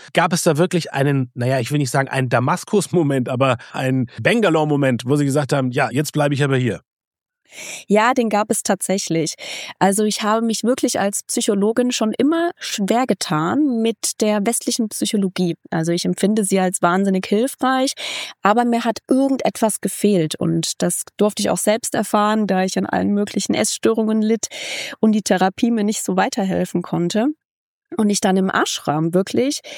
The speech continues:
Speaker 2: auf die yogische Philosophie gestoßen bin, die sich für mich wie eine Wahrheit angefühlt hat. Und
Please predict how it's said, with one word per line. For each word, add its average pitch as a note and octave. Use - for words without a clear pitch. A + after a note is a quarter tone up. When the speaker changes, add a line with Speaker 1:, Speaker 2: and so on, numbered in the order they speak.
Speaker 2:
auf G3
die G3
yogische C#4+
Philosophie C#4+
gestoßen F#3
bin, G#3
die A3+
sich B3
für -
mich B3+
wie -
eine A3
Wahrheit B3+
angefühlt F3
hat. D#3
Und F#3